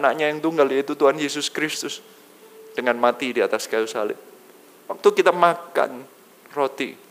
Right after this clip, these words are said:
dan meminum anggurnya sebagai tanda dari darah Tuhan Yesus yang tercurah, itu adalah bukti nyata kasih Tuhan. Hari ini sebelum kita melakukannya,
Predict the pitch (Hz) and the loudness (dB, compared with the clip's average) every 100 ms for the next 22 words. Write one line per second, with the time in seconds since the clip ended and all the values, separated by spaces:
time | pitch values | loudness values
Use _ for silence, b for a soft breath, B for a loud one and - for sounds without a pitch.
0 | - - 143 156 151 175 170 170 127 123 | -14 -8 -4 -4 -4 -4 -4 -6 -6 -12
1 | - - - - - _ - _ _ - | -20 -20 -20 -20 -20 _ -20 _ _ -20
2 | - - - - - - - 147 147 147 | -20 -20 -20 -20 -20 -20 -2 -2 0 0
3 | 143 139 147 123 123 110 - _ _ _ | 0 0 -2 -2 -4 -14 -20 _ _ _
4 | - - - 143 135 139 139 135 131 127 | -12 -6 -2 0 2 2 6 4 4 0
5 | 127 139 131 127 135 135 131 127 123 127 | 0 0 2 2 2 2 0 0 -6 -4
6 | 135 131 127 127 - 131 120 117 - - | -6 -6 -6 -6 -2 0 0 -2 -18 -20
7 | - - - _ _ _ 180 156 123 107 | -20 -20 -20 _ _ _ -2 0 0 -4
8 | - 139 - - 135 127 110 110 110 104 | -6 -8 -8 -6 -4 -2 -2 -2 -2 -2
9 | - 110 110 101 101 - - - _ _ | -4 -10 -8 -8 -10 -12 -18 -20 _ _
10 | _ _ _ _ _ _ _ _ _ - | _ _ _ _ _ _ _ _ _ -20
11 | - - _ _ _ _ _ _ _ _ | -20 -20 _ _ _ _ _ _ _ _
12 | _ _ _ _ _ _ - 110 113 123 | _ _ _ _ _ _ -2 2 4 2
13 | 131 120 - 127 117 117 127 120 120 113 | 0 -6 -2 -4 -4 -4 0 2 4 2
14 | 123 - 110 104 - | 0 -4 -4 -6 -16